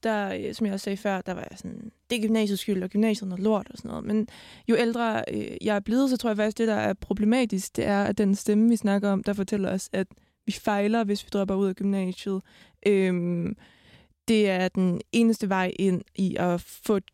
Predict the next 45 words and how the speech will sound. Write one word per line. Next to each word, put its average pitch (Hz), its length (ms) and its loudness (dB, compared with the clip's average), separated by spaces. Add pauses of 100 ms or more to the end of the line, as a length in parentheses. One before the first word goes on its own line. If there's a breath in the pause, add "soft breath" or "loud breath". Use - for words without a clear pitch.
(120)
godt 202 260 0
liv, 208 280 2
fordi - 520 -2 (120)
et 196 120 -2
godt 202 200 0
liv 190 280 0 (200)
og 196 120 0
værdi 190 360 -2
er - 100 0
åbenbart 180 560 0
uddannelse 190 520 0
og - 80 0
penge. 185 380 2 (360)
Det 185 140 -4
er 208 80 4
jeg 185 100 0
heller 185 200 0
ikke 185 120 -2
helt 196 280 -2 (520)
enig 240 340 4
i. 202 320 2
Jeg 185 260 2 (100)
tror, 190 220 -2
der - 100 -4
er 196 60 0
værdi. 190 360 -2 (100)
Man 202 140 0
kan 196 80 -2
få 208 100 0
værdi 202 260 2
på 202 100 -6
mange 208 260 2
måder. 196 240 2 (380 loud breath)
Men 220 260 2
det 220 80 -2
problematiske 202 640 0
er, 196 180 0
når 202 100 0
den 202 200 2
stemme 196 300 2
bliver 202 160 2
højere 208 380 2
end 190 100 0
ens 185 200 -2
helbred. 202 480 0